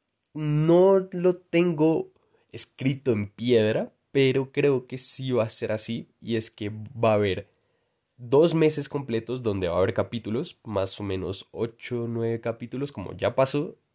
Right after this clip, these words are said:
y entre eso, un mes, un mes donde voy a descansar, donde voy a recargar pilas, donde voy a pensar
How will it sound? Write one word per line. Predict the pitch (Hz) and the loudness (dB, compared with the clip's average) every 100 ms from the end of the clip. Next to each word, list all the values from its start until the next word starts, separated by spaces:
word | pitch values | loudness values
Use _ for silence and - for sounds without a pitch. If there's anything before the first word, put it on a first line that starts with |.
| _ | _
y | - 139 | -6 2
entre | 156 165 180 180 | 2 2 4 4
eso, | 165 151 - _ _ _ _ _ - | 4 -2 -10 _ _ _ _ _ -2
un | 214 | 4
mes, | 220 233 - - _ | 6 4 0 -12 _
un | 135 165 | -6 2
mes | 170 165 147 | 4 4 2
donde | 156 156 156 156 160 | -2 2 2 2 0
voy | 131 139 127 | 2 4 4
a | |
descansar, | 117 - 104 107 160 160 - _ _ _ _ _ | 4 0 -4 2 4 2 -2 _ _ _ _ _
donde | - 117 117 110 | -4 0 2 2
voy | 107 110 | 2 2
a | 107 | 2
recargar | 104 104 101 98 98 | 0 -4 -4 -4 -4
pilas, | 160 170 156 156 - _ _ _ _ _ | -2 2 2 0 -10 _ _ _ _ _
donde | 101 98 | -8 -4
voy | 90 98 95 | 0 2 0
a | 98 | -2
pensar | - 85 95 - 139 160 165 | -8 -10 -6 2 4 6 2